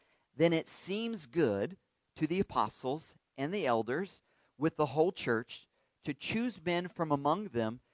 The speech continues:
to send to Antioch with Paul and Barnabas." Verse twenty-five, "It seemed good to us." See, that seems good. If you hear that, just type in "seems good." "It seems good to us,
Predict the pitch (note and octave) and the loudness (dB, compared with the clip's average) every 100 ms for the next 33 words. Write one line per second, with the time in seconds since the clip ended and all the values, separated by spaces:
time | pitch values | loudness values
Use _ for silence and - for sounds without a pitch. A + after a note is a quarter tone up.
0 | _ - C#3 - F#3 G#3+ A#3 G#3+ D#3 D3 | _ -4 -4 -4 -2 0 2 2 2 -4
1 | C3 A#2 A2 - A2+ B2 - - C#3+ D#3+ | -2 2 2 0 -2 -4 -4 0 0 0
2 | C3+ A#2+ A2+ A2 B2+ - - _ _ _ | 2 2 2 -2 -4 -6 -20 _ _ _
3 | - C#3+ D3 - D#3+ F3 B2+ C3 - D#3 | 2 2 2 -6 -6 -2 2 2 2 -2
4 | D#3+ - - A3 C4 G#3+ A3 A3 - F#3 | -2 -4 -6 -4 -4 0 4 4 4 6
5 | F#3 D#3 C#3 - - - _ _ _ _ | 6 8 4 0 -12 -16 _ _ _ _
6 | _ _ _ - C#3 C#3+ C3 - D#3 F#3+ | _ _ _ -2 2 4 2 -6 -6 -6
7 | F#3+ - A#2 A#2+ D#3 _ _ _ _ _ | -8 -2 2 2 0 _ _ _ _ _
8 | G#2+ B2+ C#3 F#3 D#3 C3 - _ D#3+ - | -10 -4 2 4 6 4 0 _ -10 2
9 | E3+ D#3+ F3+ D#3+ - D#3+ E3+ C#3+ C3 A#2+ | 4 4 2 -2 -10 -10 -10 -8 0 4
10 | B2+ F#3+ _ _ _ _ _ _ _ C#3+ | 4 0 _ _ _ _ _ _ _ -2
11 | D#3 - - - A#3+ B3 F#3+ A3 A3 F#3+ | -2 -2 -12 -6 -4 -4 -4 -2 0 0
12 | - B2 G#2+ D#3 - | 2 2 2 0 -6